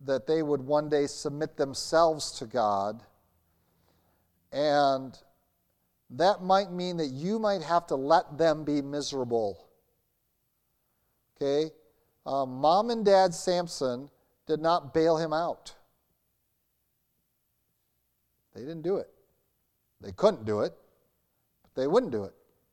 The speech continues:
And so that's something that your children are gonna have to devise that. But don't think that, if,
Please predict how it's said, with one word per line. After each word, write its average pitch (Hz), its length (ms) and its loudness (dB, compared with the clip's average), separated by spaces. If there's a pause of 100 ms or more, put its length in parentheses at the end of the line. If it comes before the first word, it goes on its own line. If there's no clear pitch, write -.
(580)
And 120 100 -16
so 147 180 -6
that's 165 220 2
something 185 400 0
that 147 180 2 (380)
your 127 120 -4
children 175 360 -2
are 160 60 -2
gonna 147 200 -2
have 139 260 -8
to 120 220 -6 (640)
devise 131 300 0
that. 120 80 -2
But 107 180 -14
don't 202 240 0
think 220 220 -2
that, 170 80 0
if, 151 80 -6